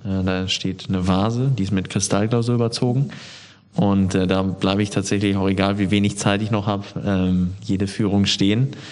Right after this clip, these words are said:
und, äh, erkläre das, weil das einfach die Besucher jedes Mal aufs Neue begeistert.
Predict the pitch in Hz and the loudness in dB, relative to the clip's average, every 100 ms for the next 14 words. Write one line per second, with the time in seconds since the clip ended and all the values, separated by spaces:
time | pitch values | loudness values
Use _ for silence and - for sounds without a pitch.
0 | - - - - 226 101 95 92 92 92 | -18 -20 -20 -16 -2 0 2 2 0 0
1 | 95 95 98 101 98 92 92 92 76 95 | 0 2 2 0 0 -2 0 -2 -2 -2
2 | 95 95 95 95 92 98 92 92 104 - | -4 -2 0 0 0 0 0 0 0 -2
3 | 98 92 - 95 95 90 90 98 - 135 | -2 0 0 0 0 0 0 0 0 -2
4 | - | -4